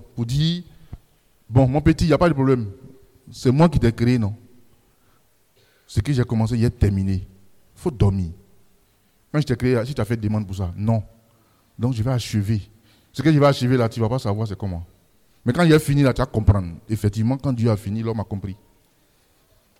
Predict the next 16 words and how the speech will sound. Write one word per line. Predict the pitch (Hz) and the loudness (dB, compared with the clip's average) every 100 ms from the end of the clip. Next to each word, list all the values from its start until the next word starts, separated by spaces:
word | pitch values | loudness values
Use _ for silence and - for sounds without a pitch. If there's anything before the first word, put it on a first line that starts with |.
| _ _ _ - | _ _ _ -6
Parce | 113 | -2
que | 147 | 0
Dieu | 123 131 | 2 4
met | 143 147 139 | 4 4 2
dans | 123 | 4
l'homme | 120 135 151 147 | 6 6 6 4
la | 117 | 0
marque, | 117 131 170 - - - - - _ _ _ _ _ _ _ _ _ _ _ _ _ _ - | 0 2 2 2 -2 -6 -14 -14 _ _ _ _ _ _ _ _ _ _ _ _ _ _ 0
en | |
le | 156 | 2
décomplétant, | 139 - - 165 - - 151 - - - - - - - - - - - | 6 4 4 6 6 8 6 2 -8 -18 -20 -20 -20 -20 -20 -20 -20 -12
pour | - | -6
qu'il | 151 175 170 | 0 6 8
ait | |
le | 180 | 8
besoin | 131 - 208 - 269 | 6 8 8 10 10